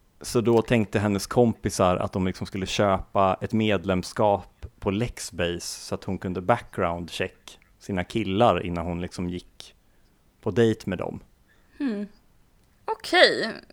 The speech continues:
Speaker 2: Jag är väldigt emot.
Speaker 1: Det tyckte jag var omtänksamt.
Speaker 2: Ja, jag tycker ju att, eh, ur ett rättssäkerhetsperspektiv så måste man kunna få, när du har sonat ditt brott så måste du få vara fri.
Speaker 1: Men jag vet liksom inte hur länge sånt där ligger kvar.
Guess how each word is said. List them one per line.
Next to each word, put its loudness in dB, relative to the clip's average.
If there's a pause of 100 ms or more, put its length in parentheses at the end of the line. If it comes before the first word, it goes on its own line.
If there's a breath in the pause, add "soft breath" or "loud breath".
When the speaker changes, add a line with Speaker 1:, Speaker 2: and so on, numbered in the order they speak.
(240)
Speaker 2:
Jag 4
är 4
väldigt 4
emot. 6
Speaker 1:
Det 8
tyckte 6
jag 12
var 10
omtänksamt. 2 (520)
Speaker 2:
Ja, 6
jag 2
tycker -6
ju 2
att, -4
eh, 4 (140)
ur 0
ett 0 (180)
rättssäkerhetsperspektiv 0
så -2
måste -4
man 0
kunna -4
få, 0 (640)
när -2
du 0
har 4
sonat 2
ditt -8
brott 0
så -6
måste -6
du -4
få -10
vara 0
fri. -2 (600)
Speaker 1:
Men 4
jag 6
vet 2
liksom 0
inte 4
hur 4
länge 2
sånt -6
där 4
ligger -2
kvar. -2